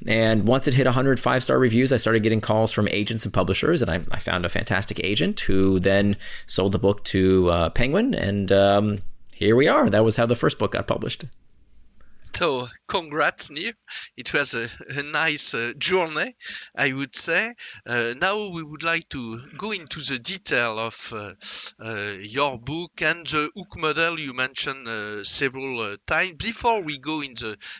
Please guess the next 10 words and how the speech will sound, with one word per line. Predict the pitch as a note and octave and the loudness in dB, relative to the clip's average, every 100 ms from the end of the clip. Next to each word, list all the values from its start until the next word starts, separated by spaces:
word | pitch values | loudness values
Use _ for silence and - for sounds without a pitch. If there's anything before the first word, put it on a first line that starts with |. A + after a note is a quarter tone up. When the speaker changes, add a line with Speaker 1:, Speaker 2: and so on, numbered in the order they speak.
| _ | _
Speaker 2:
different | B2+ C#3+ - D3+ C#3+ - | -12 -8 -2 -2 -2 -8
four | - E3+ C#3+ | -2 -2 0
steps | - - D3+ C#3 - | -4 -2 -2 -4 -6
of | B2 A#2 | -8 -6
the, | B2 A2+ G#2+ G#2 G#2 | -6 -4 -4 -6 -10
uh, | |
hook | E3 - | -16 -12
model, | D#3 C#3+ G3 G#3 - - - - | -6 0 0 -2 -10 -12 -12 -16
could | - A#3 F#3+ | -10 -8 -6
you | G#3 A3 G#3+ G3 | -8 -8 -10 -14